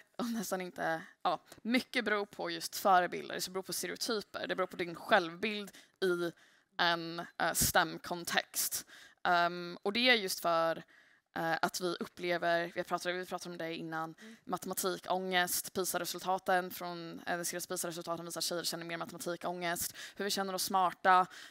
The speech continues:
Speaker 1: vilka är det vi tänker på när vi tänker på en forskare. Jag själv pluggar teoretisk fysik, jag tänker på Albert Einstein, jag är inte Albert Einstein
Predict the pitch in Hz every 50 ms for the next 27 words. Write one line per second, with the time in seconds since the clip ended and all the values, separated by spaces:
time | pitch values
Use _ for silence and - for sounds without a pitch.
0 | - - 196 196 - 202 196 180 175 - - 233 240 233 226 226 - 220 - 214
1 | 208 196 196 196 196 196 190 - - - 196 190 185 190 180 - 180 175 - 190
2 | - - - - 190 185 190 190 185 - - 190 190 190 190 - 196 185 180 175
3 | - 175 180 180 - - 165 - - - - - _ - - 190 - 208 202 214
4 | 240 - - - - - - - - - - 190 202 202 185 - 180 180 175 175
5 | 190 196 190 196 190 - 196 190 190 190 208 - - 180 180 180 180 175 170 170
6 | - - 180 180 180 - 180 180 175 175 175